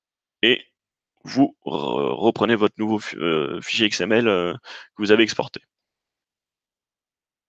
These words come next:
Euh, sur la partie projet, vous pouvez également, euh, exporter un projet pour le réimporter ensuite, euh, dans une autre interface, euh, dans une autre instance par exemple.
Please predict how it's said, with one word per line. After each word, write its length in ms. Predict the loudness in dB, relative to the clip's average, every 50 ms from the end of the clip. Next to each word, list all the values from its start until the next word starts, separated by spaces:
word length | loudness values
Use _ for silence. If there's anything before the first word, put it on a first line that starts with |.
| _ _ _ _ _ _ _ _ _ _ _ _ _ _ _ _ _ _ _ _ _ _ -14 -6
Euh, 260 | -2 0 2 2 2 0
sur 220 | 0 2 4 4
la 80 | 4 4
partie 240 | 2 0 -2 -6
projet, 340 | -6 -2 0 0 2 4 2
vous 140 | 2 0 0
pouvez 140 | 2 2 4
également, 520 | 4 4 4 2 2 0 0 -2 -2 -4 -10 -16 -20 -18 -18 -20 -20 -20 _ _ -2
euh, 560 | 2 4 4 4 4 2 0 -2 -6 -6 -8 -10 -12 _ -20 -10 _ 0
exporter 800 | 0 2 2 2 2 0 0 0 0 2 4 4 2 2 _ _ _ _ _ _ _ _ -2
un 180 | 2 2 2 2
projet 580 | 0 0 0 0 2 2 2 2 0 -2 _ _ -8
pour 180 | -2 0 2
le 80 | 2 4
réimporter 560 | 4 4 4 4 4 2 0 0 2 4 4
ensuite, 540 | 4 4 2 -2 -2 -2 -2 -2 _ 0 2
euh, 240 | 4 4 4 4 4
dans 140 | 2 0
une 120 | 0 0 -4
autre 160 | -4 -2 -2
interface, 460 | 0 0 0 0 0 -4 -6 -6 -10 -12 -14 -14 -12 -12 -14 -16 -18 -8 -2
euh, 360 | 2 4 4 6 6 4 4
dans 120 | 2 -2 -4
une 160 | -2 0 0
autre 200 | 0 0 0 -2
instance 320 | -2 -2 0 -4 -4 -2
par 120 | 0 -2 -2
exemple. 340 | -2 -2 -6 -6 -6 -8